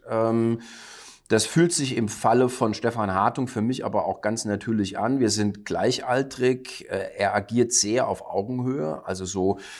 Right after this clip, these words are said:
tritt er seinem, äh, Gegenüber, äh, äh, nahe und ist jemand, der in sehr hoher Frequenz interagiert.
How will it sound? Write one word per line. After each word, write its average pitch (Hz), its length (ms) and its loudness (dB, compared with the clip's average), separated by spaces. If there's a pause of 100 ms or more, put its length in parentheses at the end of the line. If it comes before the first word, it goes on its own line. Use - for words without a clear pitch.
(140)
tritt 113 180 2
er 107 140 0
seinem, 95 720 0
äh, 92 800 -2
Gegenüber, 98 880 0 (460)
äh, 98 60 0
äh, 90 1080 0
nahe 113 560 2
und - 440 -4
ist - 340 -4
jemand, 101 280 0
der 92 120 -2
in 95 100 -2
sehr 107 260 0
hoher 113 280 2
Frequenz 95 580 -6
interagiert. 123 840 2